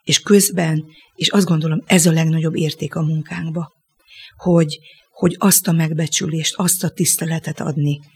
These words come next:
hónapokon keresztül, és még azután is, amitől ő végig nem csak hogy anyának, hanem embernek is érzi magát. És nem, és nem, mint a világ mindenki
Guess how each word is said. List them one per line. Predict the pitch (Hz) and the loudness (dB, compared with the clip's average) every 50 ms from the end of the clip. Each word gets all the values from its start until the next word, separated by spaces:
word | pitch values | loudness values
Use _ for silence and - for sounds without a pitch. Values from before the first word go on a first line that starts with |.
| _ | _
hónapokon | _ - 180 170 160 160 156 - 170 - - 170 151 | _ 0 2 4 4 2 0 -2 -6 -6 -4 -4 -4
keresztül, | - - 175 165 156 - - - 160 - | -2 -4 -6 -4 -4 -6 -4 -6 -6 -6
és | - 165 156 - - - | -4 -4 -2 -2 -2 -2
még | 175 151 147 | -2 -6 -6
azután | 160 151 - 170 151 - 180 180 160 | -6 -8 -10 -10 -12 -14 -14 -12 -10
is, | 160 160 - - - - _ _ _ _ _ _ _ _ _ _ _ _ _ - _ _ | -6 -6 -6 -6 -8 -12 _ _ _ _ _ _ _ _ _ _ _ _ _ -20 _ _
amitől | - 170 170 165 160 160 156 - - - 165 160 160 156 156 151 147 - - - - - - _ _ | -2 0 2 2 4 2 0 -2 0 2 2 4 4 4 4 2 0 -4 -12 -20 -20 -20 -20 _ _
ő | - 165 147 | -4 -4 -2
végig | 139 156 180 170 156 151 147 151 147 147 147 - - _ _ _ _ _ | 2 4 4 6 6 4 2 2 0 -2 -2 -8 -18 _ _ _ _ _
nem | - - 175 170 156 | -2 0 2 2 2
csak | - - 160 - - | 2 0 -2 -4 -10
hogy | - - 170 156 147 143 - - | -10 -8 -6 -6 -6 -6 -10 -12
anyának, | - - 151 151 156 156 156 156 160 - | -6 -4 -4 -2 -2 -2 -4 -4 -6 -6
hanem | - 170 156 156 165 | -6 -4 -4 -2 -2
embernek | 147 143 143 147 143 139 151 147 - | 0 -2 -2 -2 -4 -6 -6 -8 -6
is | - - - - | -4 -4 -4 -4
érzi | 170 156 151 - 180 | -4 -10 -8 -6 -6
magát. | 160 156 160 - 185 151 160 - - - _ _ _ _ _ _ _ _ _ _ _ _ - - - - _ | -6 -6 -8 -10 -10 -12 -12 -14 -18 -20 _ _ _ _ _ _ _ _ _ _ _ _ -20 -20 -20 -20 _
És | - - - - | -6 -2 0 4
nem, | 190 190 190 185 170 165 160 - _ _ _ _ _ _ _ _ _ _ _ _ - - - - _ _ | 6 6 6 6 4 4 0 -2 _ _ _ _ _ _ _ _ _ _ _ _ -20 -20 -20 -20 _ _
és | - 175 156 - | -4 -2 0 2
nem, | - 175 180 180 175 170 170 160 165 - | 2 4 4 4 4 2 2 2 0 4
mint | 190 185 175 175 180 | 4 4 4 4 0
a | 180 | 0
világ | 165 185 170 165 170 - - | 2 2 2 2 0 0 0
mindenki | 214 196 190 180 165 160 156 - 170 - - | 2 2 4 2 0 -2 -2 -4 -6 -8 -10